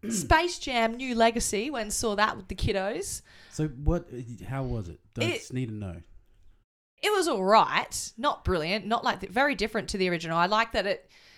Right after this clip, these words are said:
Speaker 2: actually, you know, a bit tongue in cheek points at, like,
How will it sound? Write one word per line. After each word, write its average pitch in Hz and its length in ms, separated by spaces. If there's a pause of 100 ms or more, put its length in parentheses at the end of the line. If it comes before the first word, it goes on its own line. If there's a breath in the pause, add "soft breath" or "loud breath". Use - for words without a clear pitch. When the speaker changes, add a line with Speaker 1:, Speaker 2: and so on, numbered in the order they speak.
(140 loud breath)
Speaker 2:
actually, 214 300
you 185 200
know, 170 100
a 165 140
bit 180 240
tongue 185 200
in 175 80
cheek 165 260
points 185 260
at, - 100 (100)
like, - 180